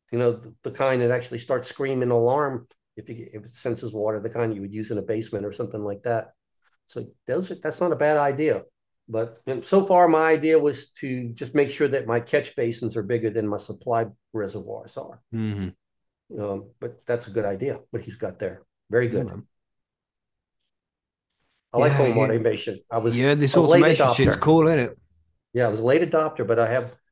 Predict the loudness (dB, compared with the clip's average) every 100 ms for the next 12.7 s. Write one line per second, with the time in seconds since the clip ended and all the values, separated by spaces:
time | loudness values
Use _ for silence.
0 | -14 -2 0 4 4 4 2 0 0 -4
1 | -2 -2 0 0 -2 -6 -8 -4 0 2
2 | 0 -4 -10 -10 -6 -4 -4 -8 -2 2
3 | 4 4 4 4 4 0 -6 -4 -6 -4
4 | -4 -4 -4 0 2 2 2 2 2 -2
5 | -16 _ -12 -2 -2 -2 -2 0 0 0
6 | -2 -4 -4 0 0 -2 -4 0 0 0
7 | -2 -4 -10 -12 -4 -2 -2 -6 _ _
8 | _ _ _ -6 -4 -6 -10 -4 2 2
9 | 2 0 -2 -6 -4 -4 -2 0 2 2
10 | 2 0 -4 -6 -8 -2 4 4 4 0
11 | -4 -10 -4 -2 -2 -4 -4 -4 -2 0
12 | 2 2 2 2 0 -2